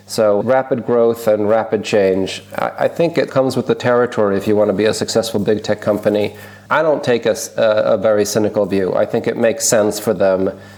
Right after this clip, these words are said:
to step up in this way. And I'm sure that some people will get squeezed. Uh, a company that's evolving and changing so quickly will make a lot of mistakes and will hurt a lot of feelings and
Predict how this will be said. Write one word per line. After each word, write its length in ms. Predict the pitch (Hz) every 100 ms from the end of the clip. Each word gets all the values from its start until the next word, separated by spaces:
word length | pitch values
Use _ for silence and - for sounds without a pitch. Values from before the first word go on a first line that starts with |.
| - -
to 260 | - 107 104
step 380 | - 110 -
up 220 | 104 95 104
in 120 | 101
this 160 | 98
way. 320 | 101 98 98 -
And 180 | 120 117
I'm 80 | 123
sure 220 | - 135
that 240 | 107 -
some 120 | 131 113
people 260 | 110 113
will 80 | 101
get 200 | 104 -
squeezed. 640 | - - 123 107 98 - - - - - - -
Uh, 340 | 104 101 101
a 60 | -
company 340 | 151 143 135
that's 500 | 113 110 - - -
evolving 520 | 147 117 131 123 120
and 100 | 113
changing 460 | - 127 123 110 101
so 160 | 110 -
quickly 560 | 139 - 107 95 95 - - - -
will 320 | 123 131 120
make 200 | 113 107
a 60 | 113
lot 200 | 107 101
of 60 |
mistakes 480 | 101 - 101 - -
and 360 | 110 107 107 110
will 460 | 120 110 107 113
hurt 220 | - 127
a 40 | 113
lot 140 | 107
of 80 | 104
feelings 580 | - 117 107 107 104 104
and 300 | 98 95